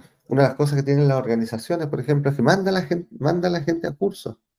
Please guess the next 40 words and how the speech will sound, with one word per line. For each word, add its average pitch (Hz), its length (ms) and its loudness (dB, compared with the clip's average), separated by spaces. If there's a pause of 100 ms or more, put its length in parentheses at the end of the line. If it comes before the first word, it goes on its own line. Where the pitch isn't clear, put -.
(400)
Entonces 139 360 2
vamos 127 220 2
a 120 60 -2
tener, 113 360 2
en 110 120 2
noviembre, 120 440 2
vamos 113 160 4
a - 20 -2
tener 113 260 2
el 110 180 -2
curso 117 300 0
de 107 80 4
liderazgo 104 520 0
de 101 80 0
todos 127 160 2
los 127 120 2
líderes. - 420 -4 (680)
Eh, 120 300 -2 (380)
y 123 80 -2
los 143 120 6
adultos 165 360 4
aprenden 180 540 0
las - 220 -6
cosas 175 280 -10
que 151 80 -2
les 151 120 0
interesan. 143 560 -2 (600)
Entonces, 143 540 0 (640)
en 110 100 2
una 143 140 4
comunidad 139 640 4 (140)
es 131 100 -14
como, 131 540 -2 (680)
a 131 160 2
ver, 170 180 -2 (800)
primero 220 300 0
que - 60 0
la 156 100 0
gente 151 480 -2
se, 147 220 -4